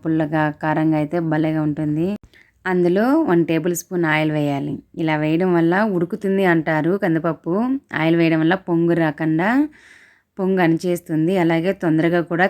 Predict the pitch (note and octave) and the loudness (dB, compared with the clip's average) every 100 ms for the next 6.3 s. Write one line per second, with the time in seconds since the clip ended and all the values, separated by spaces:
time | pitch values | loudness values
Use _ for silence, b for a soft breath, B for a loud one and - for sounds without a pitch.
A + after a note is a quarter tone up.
0 | - E3 E3+ G3 F#3 F3 E3+ - D#3+ E3 | 2 0 2 -2 -4 -4 -6 -2 0 0
1 | G3+ F3 D#3 E3+ F3 E3 D#3 D3+ D3+ D3+ | 2 2 0 0 2 2 2 0 -2 -2
2 | D3+ F#3 F3+ C#3+ D#3 D#3+ D3+ D#3+ G#3+ B3 | -2 -2 -4 -4 -2 -2 -2 -2 -2 -2
3 | - B B B B - E3 E3 E3+ D#3+ | -6 B B B B -2 0 0 0 0
4 | E3 - A#3 C4+ - D#3+ D3+ D#3+ E3+ E3+ | 0 -2 0 2 2 0 0 -2 -2 -4
5 | - E3 D#3 D#3 E3 D#3+ G#3 F3 E3+ E3+ | -2 0 0 0 0 -2 0 0 0 -2
6 | D3+ D#3 | -2 0